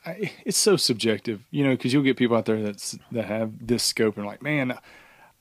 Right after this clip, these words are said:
I coyote hunt and shoot coyotes two hundred fifty yards all day long." And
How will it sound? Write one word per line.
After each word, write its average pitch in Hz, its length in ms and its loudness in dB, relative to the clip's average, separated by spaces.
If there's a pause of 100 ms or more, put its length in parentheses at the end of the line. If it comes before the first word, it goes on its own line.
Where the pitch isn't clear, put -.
I 143 140 -6
coyote 139 480 2
hunt 139 160 2
and 127 100 -4
shoot 139 300 0
coyotes 139 480 2
two 160 200 0
hundred 151 160 0
fifty 139 240 -4
yards 127 280 2
all 123 140 4
day 123 160 4
long." 107 260 -4 (140)
And 113 340 -4